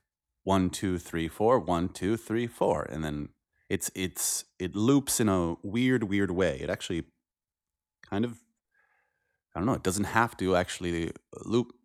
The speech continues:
normally. I could have played the melody, 'cause it's these long drone notes. Well, you'll, you'll hear. Listen, you'll hear it. Just try and find the, uh, the loop, but you, it'll be tough, perhaps. Um,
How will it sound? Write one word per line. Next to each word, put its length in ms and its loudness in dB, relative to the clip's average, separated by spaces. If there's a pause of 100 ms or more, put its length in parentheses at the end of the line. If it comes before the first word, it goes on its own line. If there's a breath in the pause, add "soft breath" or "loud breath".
normally. 400 -4
I 80 -2
could 140 -8
have 160 -6
played 400 2
the 60 -2
melody, 560 0 (360)
'cause 140 2
it's 140 2
these 180 2
long 480 10
drone 460 4
notes. 400 -6 (280)
Well, 200 4
you'll, 240 2
you'll 180 0
hear. 320 -8
Listen, 360 -2
you'll 180 0
hear 240 0
it. 220 0 (640 soft breath)
Just 220 -2
try 240 2
and 100 4
find 500 6
the, 240 6
uh, 540 6
the 160 -2
loop, 400 0
but 180 0
you, 280 0 (500)
it'll 220 -4
be 100 -2
tough, 380 2 (100)
perhaps. 500 -4 (560)
Um, 580 0